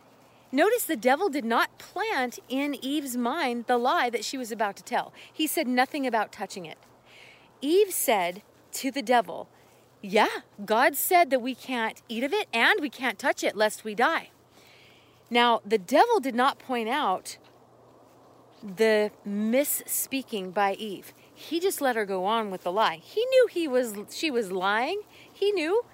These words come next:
He's the father of lies. Of course he knew. So he just let her talk. And he said, "You won't really die."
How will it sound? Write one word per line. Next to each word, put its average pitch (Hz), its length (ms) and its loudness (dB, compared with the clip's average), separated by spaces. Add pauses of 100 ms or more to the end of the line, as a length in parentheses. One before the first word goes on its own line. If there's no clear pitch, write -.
He's 381 180 0
the 466 100 2
father 440 360 2
of 240 80 0
lies. 214 220 2
Of 254 100 -14
course 440 280 -4
he 320 120 -10
knew. 170 240 -6 (440)
So 262 240 2
he 392 260 2
just 523 200 2
let 294 160 6
her 220 100 0
talk. 427 420 -6 (480)
And 247 180 4
he 285 200 -6
said, 262 300 -4
"You 508 200 10
won't 330 280 6
really 247 420 0
die." 202 600 0